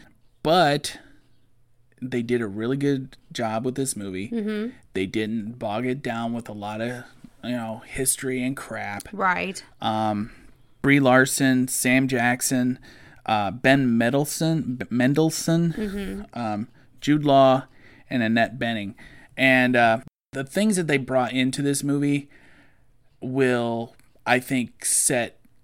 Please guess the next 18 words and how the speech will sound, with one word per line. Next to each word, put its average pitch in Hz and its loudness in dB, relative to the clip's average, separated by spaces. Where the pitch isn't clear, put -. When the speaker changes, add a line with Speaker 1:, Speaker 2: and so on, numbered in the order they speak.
Speaker 1:
uh, 104 -4
stepping 135 -2
stones 107 -6
to 110 -6
future 123 -6
movies. 240 0
Speaker 2:
Yes. - -2
Speaker 1:
Like 123 -4
The 131 -4
Skrull, 120 -4
and - -2
Speaker 2:
Yes. 208 2
Speaker 1:
Kree. 117 -6
Speaker 2:
I 427 4
found 285 2
it 247 2
interesting 185 -4
that, 170 -2